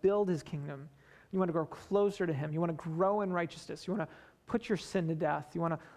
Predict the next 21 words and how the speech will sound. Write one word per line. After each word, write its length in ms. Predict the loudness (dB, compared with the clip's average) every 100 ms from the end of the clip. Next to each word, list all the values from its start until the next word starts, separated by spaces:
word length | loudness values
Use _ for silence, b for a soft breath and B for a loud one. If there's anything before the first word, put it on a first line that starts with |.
| -6
love 540 | 2 6 6 4 -2
people 340 | -8 -6 -4 -4
and 140 | -4
serve 540 | -8 -2 6 6 6 2
people, 460 | -4 -4 -8 -12 -16 _ _ _ _ _ _ b b b b b _ 0
all 320 | 4 6 4
the 160 | 2 0
other 260 | 0 2 0
things 460 | 0 -2 0 -2
are 140 | 0 -2
going 420 | 2 2 4 2
to 100 | 0
be 180 | -4 0
added 400 | 2 2 2 0
along 500 | 0 2 2 2 0
as 360 | 0 2 0 0
you're 100 | 0
focused 640 | -2 -6 0 0 0 -4
on 260 | 0 0 2
those 220 | 0 -2
things. 500 | -4 -4 -6 -14